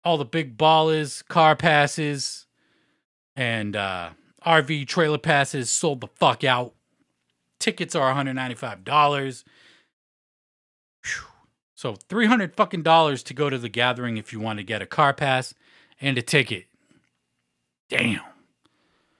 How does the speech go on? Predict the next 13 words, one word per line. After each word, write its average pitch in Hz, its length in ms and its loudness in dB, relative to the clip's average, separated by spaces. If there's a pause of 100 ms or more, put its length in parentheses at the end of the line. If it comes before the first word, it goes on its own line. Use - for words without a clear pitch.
(220)
But, 123 280 -8 (120)
I 135 60 -10
mean, 120 160 -6
it's 110 140 -10
a 139 60 -10
three-day 135 400 -4
event, 104 360 -8
so 101 400 -12 (840)
it's, - 300 -6 (200)
I 165 120 -2
think 156 160 -6
it's 104 140 -8
probably 87 400 -6